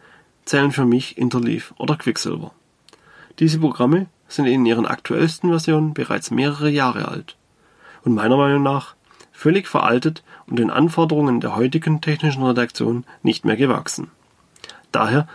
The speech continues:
rate ich von diesen Programmen ab. Prinzipiell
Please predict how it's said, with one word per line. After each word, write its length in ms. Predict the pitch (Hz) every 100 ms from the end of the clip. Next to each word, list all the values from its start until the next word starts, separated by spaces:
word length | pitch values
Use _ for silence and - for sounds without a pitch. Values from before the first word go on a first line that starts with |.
| -
rate 260 | 127 - -
ich 80 |
von 140 | - -
diesen 260 | 151 185
Programmen 420 | 175 160 151 147 151
ab. 200 | 160 - _ _ _ _ _ - _ _ _ _ _ _ _ _ _ _ _ _ _ -
Prinzipiell 540 | 160 202 196 185